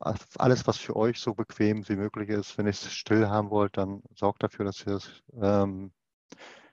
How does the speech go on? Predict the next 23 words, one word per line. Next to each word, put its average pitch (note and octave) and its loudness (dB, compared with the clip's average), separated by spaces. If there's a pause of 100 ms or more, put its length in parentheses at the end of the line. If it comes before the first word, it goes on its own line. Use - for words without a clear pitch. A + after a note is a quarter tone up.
(120)
still G2+ 4
macht G#2 0
mit G2 -6
Ohrstöpsel, G2+ 0
mit F#2+ -4
Kopfhörern G2 2
oder F#2+ 2
wie G#2 0
auch G2+ -2
immer. G#2+ 4
Ihr G#2+ -2
könnt - -6
ja F#2 0
einfach F#2 0
Ear-, G#2+ 0
In-Ears A2+ 4
oder G2 0
andere A2 -2
Kopfhörer G#2 0
nehmen G2+ -2
und F#2+ -2
da G2 4
eine F#2+ 0